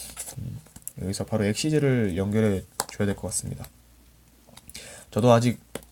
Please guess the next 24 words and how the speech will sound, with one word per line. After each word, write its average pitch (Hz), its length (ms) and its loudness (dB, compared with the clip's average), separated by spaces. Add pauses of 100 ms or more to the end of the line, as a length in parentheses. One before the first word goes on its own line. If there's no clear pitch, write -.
(240)
잘 - 200 2
안 110 100 6
써봐가지고 147 500 6
잘 104 160 0
모르는데 101 340 2
피안을, 165 840 0 (160)
피안 202 260 0
덱을 160 360 0
좀 127 280 -4
써보시는 180 460 -2
분들은 143 240 -2
저보다 110 320 -2
더 101 140 -2
많이 95 220 0
아실 101 220 -4
거예요. - 220 -8 (680)
그래가지고 110 260 -2
저는 104 220 -2
일단은 123 340 0
저의 107 220 4
그냥 104 180 0
일반 123 300 4
운영법이기 113 540 0
때문에, 123 420 -2